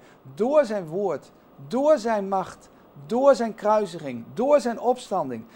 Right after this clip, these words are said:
En sommigen vinden dit aanmatigend. Maar ik zeg ook, we moeten dit leren doen. Want we moeten dus leren om soms door de Heilige Geest gezaghebbend te bidden. Want de Heer zegt, wie zal uitverkorene Gods beschuldigen?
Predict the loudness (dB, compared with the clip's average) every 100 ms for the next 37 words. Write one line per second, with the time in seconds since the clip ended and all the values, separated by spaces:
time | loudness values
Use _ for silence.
0 | -18 -10 -8 0 2 2 0 -4 -6 -6
1 | -6 -6 -2 -2 2 2 2 0 -2 -8
2 | -10 -12 -20 -20 -14 -2 2 2 0 -4
3 | -8 -4 -2 -2 -2 -4 -4 -4 -4 -4
4 | -4 -4 -6 -2 -2 -2 -4 -4 -2 -4
5 | -8 -20 -20 -4 -4 -2 -6 -2 0 0
6 | 0 -2 0 -2 -2 -2 2 2 2 0
7 | -4 -6 -8 -8 0 2 2 0 -10 -18
8 | -20 -8 -4 0 2 2 2 0 -4 -8
9 | -6 -6 -8 -8 -6 -4 -4 -6 -8 -10
10 | -6 -4 -4 -6 -12 -20 -20 -14 -2 -2
11 | 0 -2 0 0 0 -2 -2 -12 _ -20
12 | -20 -12 -12 -2 2 2 2 0 2 0
13 | 0 -6 -2 0 0 -2 -4 -6 -6 -10
14 | -10 -4 -4 -2 -4 -8